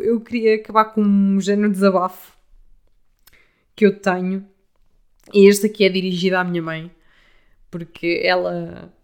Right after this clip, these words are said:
tá na origem do meu nome, né? Porque sou Kátia Susana e tá na origem do meu ser, que eu nasci numa noite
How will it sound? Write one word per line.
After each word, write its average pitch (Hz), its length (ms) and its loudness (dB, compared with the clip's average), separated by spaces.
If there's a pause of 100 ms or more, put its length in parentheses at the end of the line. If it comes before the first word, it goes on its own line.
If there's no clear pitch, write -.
(280)
tá 202 140 2
na 196 100 6
origem 196 320 4
do 180 80 -4
meu 180 140 -2
nome, 240 260 0
né? 180 260 -4
Porque 156 640 -18
sou 165 200 -10
Kátia 160 240 -12
Susana 208 580 -8
e 165 300 -8
tá 170 140 -8
na 170 120 -4
origem 170 300 -4
do 170 60 -6
meu 165 160 -8
ser, 175 360 -8 (840)
que - 140 -8
eu 175 60 -2
nasci 170 320 -4
numa 160 200 -6
noite 160 260 -10